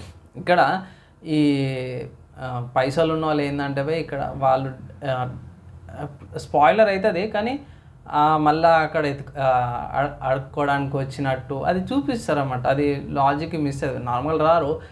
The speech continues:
వాళ్ళకి ఏమైనా ప్రాబ్లం వచ్చిందా, ఎక్కడ ప్రాపర్టీస్ ఉంటాయి ఇట్లా అది అమ్మేసి ఇక్కడ సాల్వ్ చేసేస్తారు మిస్సింగ్ అది ఇది ఎంకి ముంగడికి అయితే ఇట్లా. So అది నా ఒపీనియన్లో భయ్ కొంచెం ఒక కొన్ని, ఒక రెండు మూడు లాజిక్లు మిస్ అయినాయి, అవి పక్కకు పెట్టేస్తే మూవీ మాత్రం బాగుంది.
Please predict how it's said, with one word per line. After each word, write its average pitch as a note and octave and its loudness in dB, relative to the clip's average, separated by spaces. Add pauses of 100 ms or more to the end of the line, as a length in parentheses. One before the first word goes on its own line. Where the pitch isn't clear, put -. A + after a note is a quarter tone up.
(160)
వాళ్ళకి C3+ 0
ఏమైనా C#3 -4
ప్రాబ్లం C3+ 0
వచ్చిందా, D#3 -4
ఎక్కడ C#3 -4
ప్రాపర్టీస్ C3+ -2
ఉంటాయి C3+ -4
ఇట్లా C#3 -2
అది C3 0
అమ్మేసి B2+ -2
ఇక్కడ C3 0 (120)
సాల్వ్ G3 2
చేసేస్తారు D3 -4
మిస్సింగ్ C#3+ -4
అది C#3 4
ఇది C#3+ -2
ఎంకి C3+ -4
ముంగడికి C3 -6
అయితే B2+ -6
ఇట్లా. B2 -10 (1400)
So A3+ 8
అది A3+ 4 (240)
నా F3 2
ఒపీనియన్లో F#3+ -2
భయ్ G3 -4
కొంచెం E3 -6
ఒక C#3+ -4
కొన్ని, D3+ -2
ఒక D3+ 0
రెండు D#3 0
మూడు D3+ 0
లాజిక్లు D3+ -2
మిస్ F#3+ -2
అయినాయి, A#3 2 (380)
అవి F3 0
పక్కకు F#3 4
పెట్టేస్తే G#3+ 0 (120)
మూవీ G#3+ 0
మాత్రం A3 0
బాగుంది. D3+ 2